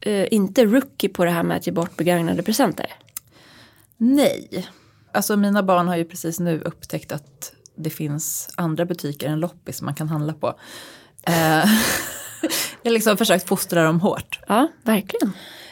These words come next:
Speaker 2: Och sen så var det väl också så, tror jag, under pandemin att, eh, Blocket blev väldigt behändigt.
Speaker 1: Mm.
Speaker 2: Man slapp gå i någon butik, man kunde <laughs> åka och hämta något
Speaker 1: Mm.
Speaker 2: typ utanför någons dörr. Och det finns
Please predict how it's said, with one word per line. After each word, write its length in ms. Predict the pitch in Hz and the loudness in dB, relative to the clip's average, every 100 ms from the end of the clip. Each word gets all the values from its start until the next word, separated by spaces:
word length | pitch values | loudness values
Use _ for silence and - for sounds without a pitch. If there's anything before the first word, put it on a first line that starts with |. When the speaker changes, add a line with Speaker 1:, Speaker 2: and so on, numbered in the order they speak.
| - | -6
Speaker 2:
Och 140 | - | -2
sen 720 | 190 - 214 220 226 226 220 - | 0 0 2 4 4 4 2 0
så 200 | - - | -4 -4
var 320 | 220 196 180 175 | 0 2 4 4
det 140 | 180 | 2
väl 260 | 175 175 - | 2 0 -2
också 360 | - - - 311 | -6 -8 -2 -2
så, 180 | 370 175 | 2 0
tror 180 | 180 180 | 2 2
jag, 80 | |
under 200 | 190 185 185 | 2 2 0
pandemin 680 | 202 196 202 208 339 202 | 2 4 4 4 2 2
att, 300 | - - - | 0 -4 -4
eh, 120 | 190 | -2
Blocket 800 | 170 175 202 311 - _ 285 277 | 0 0 0 0 -2 _ -4 -4
blev 260 | - 180 170 | 0 2 2
väldigt 360 | 185 180 160 - | 2 0 -2 -6
behändigt. 840 | 170 - 359 247 - - - - | -8 -4 -2 0 -2 -8 -8 2
Speaker 1:
Mm. 180 | 220 220 | 4 4
Speaker 2:
Man 100 | 180 | 2
slapp 500 | - - 240 - - | -4 -4 -4 -4 -10
gå 160 | - 202 | -4 -2
i 60 | |
någon 180 | 202 196 | 0 -2
butik, 440 | 196 196 214 202 - | -4 -4 -4 -4 -4
man 120 | 175 | -4
kunde 180 | 180 165 | -2 0
<laughs> 40 | |
åka 400 | 220 - - 294 | 0 0 4 6
och 80 | 285 | 6
hämta 460 | - 254 240 - 190 | 4 2 2 2 2
något 440 | 180 180 - - _ - | 2 0 -6 -18 _ 2
Speaker 1:
Mm. 120 | 202 | 4
Speaker 2:
typ 200 | 202 208 | 4 2
utanför 480 | 190 - 196 185 170 | 0 0 -4 -2 -2
någons 220 | 147 160 | -2 -4
dörr. 360 | 160 156 - - - - - - - - _ | 0 0 0 -2 -10 -14 -14 -14 -14 -18 _
Och 160 | - - | -4 0
det 100 | 339 | 0
finns 560 | 339 151 151 160 - | 0 -2 -2 -4 -4